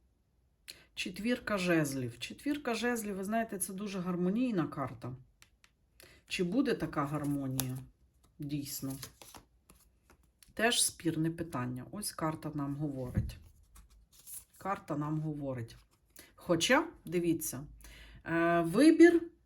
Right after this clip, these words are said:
вибір за тими, хто, е, біля Путіна стоїть.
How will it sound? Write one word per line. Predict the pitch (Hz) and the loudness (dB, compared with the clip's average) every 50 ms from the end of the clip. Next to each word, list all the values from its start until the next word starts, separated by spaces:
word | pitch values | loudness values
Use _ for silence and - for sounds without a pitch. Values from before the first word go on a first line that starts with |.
| _ _ _ - | _ _ _ -14
вибір | - - 190 190 190 214 247 269 269 247 294 294 277 277 269 - - | -8 -6 -4 -2 2 6 6 6 8 6 6 4 4 4 2 0 -2
за | 202 196 190 208 214 | 0 2 2 2 2
тими, | 208 - - 226 220 226 226 247 269 254 - - _ _ - | 0 0 -2 0 2 2 2 2 0 -2 -6 -10 _ _ -20
хто, | - - - - - - 226 196 190 190 208 220 - - - - _ - | -16 -14 -14 -10 -4 -2 0 0 0 0 -4 -6 -8 -14 -20 -18 _ -6
е, | - 180 185 175 175 170 | -2 0 0 2 2 0
біля | 165 165 175 180 170 175 175 | 0 0 0 2 2 2 2
Путіна | 175 - - 185 165 165 - 151 143 135 131 | 0 0 -2 -2 -2 -2 -2 -4 -4 -2 -4
стоїть. | - - - 147 127 - 143 147 - - | -4 -4 -4 -6 -6 -6 -8 -10 -12 -14